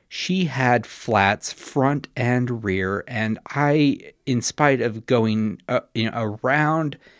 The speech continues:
the tire over and over and over, looking for whatever it was, in, we went through all of our tubes and eventually had to go back to tubes that were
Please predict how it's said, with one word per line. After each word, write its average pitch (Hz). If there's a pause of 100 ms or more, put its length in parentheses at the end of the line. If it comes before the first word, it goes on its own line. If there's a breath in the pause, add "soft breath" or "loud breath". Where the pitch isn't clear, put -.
(300 soft breath)
the 120
tire 113
over 139
and 117
over 117
and 110
over, 107
looking 120
for 113
whatever 107
it 101
was, 104 (120)
in, 160 (420 soft breath)
we 127
went 131
through 117 (100)
all 165
of 117
our 107
tubes 110
and 113
eventually 123
had 120
to 110
go 113
back 120
to -
tubes 107
that 110
were 101